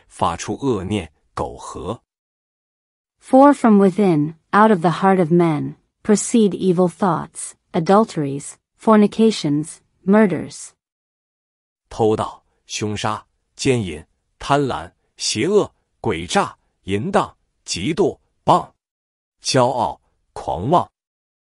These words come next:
Speaker 2: Thefts, covetousness, wickedness, deceit, lasciviousness, an evil eye,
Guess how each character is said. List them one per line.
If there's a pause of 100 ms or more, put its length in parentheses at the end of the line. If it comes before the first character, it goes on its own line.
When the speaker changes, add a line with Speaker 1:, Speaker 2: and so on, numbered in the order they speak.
(640)
Speaker 2:
Thefts, (260)
covetousness, (240)
wickedness, (260)
deceit, (200)
lasciviousness, (240)
an
evil
eye,